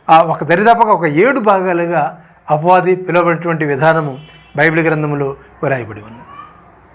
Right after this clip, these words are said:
చూడండి, దాని తోక ఆకాశ నక్షత్రములోని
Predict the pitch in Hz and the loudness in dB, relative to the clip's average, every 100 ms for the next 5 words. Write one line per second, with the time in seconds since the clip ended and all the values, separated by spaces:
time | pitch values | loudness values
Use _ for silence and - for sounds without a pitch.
0 | _ - - - 233 233 202 208 - - | _ -20 -10 0 4 4 4 0 -4 -16
1 | - 131 170 202 190 - - 220 277 277 | -20 0 4 4 2 -8 -4 4 4 4
2 | 208 165 190 - - - 170 214 247 240 | 4 4 2 -4 -14 4 6 6 4 4
3 | 247 202 196 214 208 220 214 214 214 254 | 2 -2 0 -2 -2 0 2 2 2 2
4 | 311 | -2